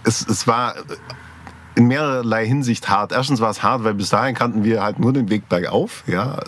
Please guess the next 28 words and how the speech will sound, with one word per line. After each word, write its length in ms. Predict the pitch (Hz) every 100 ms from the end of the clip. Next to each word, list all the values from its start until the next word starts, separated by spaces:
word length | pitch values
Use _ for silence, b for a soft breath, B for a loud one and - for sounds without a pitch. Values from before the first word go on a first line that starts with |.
| - -
Es 100 | -
ist 40 | 120
immer, 220 | 143 113
egal 260 | 117 131
was 140 | 123 117
wir 60 | 113
gemacht 180 | 117 120
haben, 80 | 104
es 80 | 104
waren 160 | 95
immer 180 | 117 117
mehr, 340 | 110 113 113
mehr 200 | 110 117
Zuschauer, 540 | - 117 - 107 107 104
mehr 160 | 117
Leser, 440 | 104 104 104 110 101
mehr 220 | 110 104
alles. 300 | 101 110 - B B B B B B -
Und 220 | 110 107
dann 160 | 120
plötzlich 320 | 123 120 113 120
nicht 180 | 160
mehr. 300 | 170 170 175
Und, 260 | 123 120 - -
äh, 260 | 113 110 107
in 180 | 113
einer 240 | 110 110 101
gewissen, 760 | 110 143 139 117 113 107 -